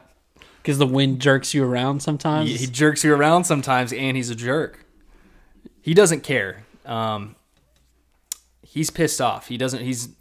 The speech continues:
Speaker 2: he's at the point now where he's, uh, you know, he's in that, uh, three-year-old phase where he doesn't like what he's hearing.
Speaker 1: And I'm, did you, I'm still thinking about this. When they read the letter,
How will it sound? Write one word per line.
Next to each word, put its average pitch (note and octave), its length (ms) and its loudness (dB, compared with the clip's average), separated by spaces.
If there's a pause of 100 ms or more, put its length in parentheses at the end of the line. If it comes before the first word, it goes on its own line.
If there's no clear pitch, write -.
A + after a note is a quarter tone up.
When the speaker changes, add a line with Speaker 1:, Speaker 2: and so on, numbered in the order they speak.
(140)
Speaker 2:
he's D3 280 -4
at D3 120 0
the C3 60 -4
point B2 300 -2
now A2+ 260 -2
where G2+ 140 -8
he's, G#2 320 -12
uh, G#2 40 -12
you G#2 160 -12
know, F#2+ 240 -12 (1160)
he's B2 200 -8
in B2+ 120 -4
that, A#2 200 -2
uh, G#2 320 -2 (380)
three-year-old A2+ 480 -4
phase F#2+ 340 -10
where G2 100 -14
he A2 80 -12
doesn't A2 280 -6
like A2 180 -6
what A2 100 -12
he's G2+ 100 -12
hearing. G2 340 -16 (420)
Speaker 1:
And E3 80 -8
I'm, E3+ 260 -8
did E3 220 -4
you, G#3+ 260 -2
I'm D3 100 -6
still - 180 -4
thinking B2+ 260 -6
about A#2+ 220 -4
this. B2 180 -6
When C#3+ 200 -2
they D3 160 4
read C#3+ 440 -2
the C3 280 0
letter, C3 520 -2